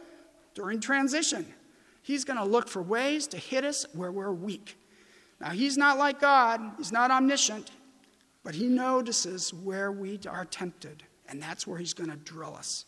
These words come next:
He's gonna look for those weaknesses and get in there and try to break us apart.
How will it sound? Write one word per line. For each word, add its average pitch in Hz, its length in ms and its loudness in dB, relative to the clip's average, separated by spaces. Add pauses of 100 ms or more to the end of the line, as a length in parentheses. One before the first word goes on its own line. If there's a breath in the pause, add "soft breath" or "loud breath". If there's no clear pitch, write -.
(340 soft breath)
He's 160 200 -6
gonna 175 200 -6
look 196 360 -6
for 156 140 -12
those 156 260 -10
weaknesses - 800 -12 (280 soft breath)
and 139 140 -10
get 180 200 -10
in 190 160 -6
there 175 260 -10
and 147 100 -10
try - 160 -6
to - 100 -10
break 160 280 -12
us - 120 -10
apart. - 420 -10